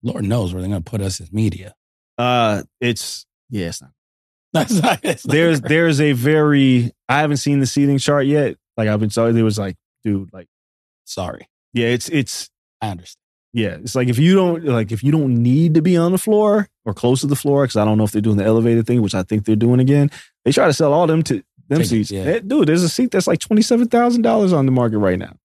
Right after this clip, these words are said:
Speaker 2: Twenty-seven G's to see this. It ain't Mayweather Pacquiao, but fuck, man, this is big.
Speaker 1: Yeah, and you know what? Good for them.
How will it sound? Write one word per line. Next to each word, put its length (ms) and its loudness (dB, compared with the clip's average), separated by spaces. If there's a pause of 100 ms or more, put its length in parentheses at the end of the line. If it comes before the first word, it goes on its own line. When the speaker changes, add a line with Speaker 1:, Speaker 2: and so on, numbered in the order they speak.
(140)
Speaker 2:
Twenty-seven 580 2
G's 440 0 (460)
to 60 -6
see 200 0
this. 260 0 (380)
It 60 0
ain't 140 2
Mayweather 340 2
Pacquiao, 440 0
but 140 -2
fuck, 420 -4
man, 180 -8
this 160 -4
is 120 -4
big. 280 -2 (560)
Speaker 1:
Yeah, 320 -6 (160)
and 280 -6 (120)
you 80 -4
know 80 -2
what? 160 -2
Good 160 0
for 80 -6
them. 160 -6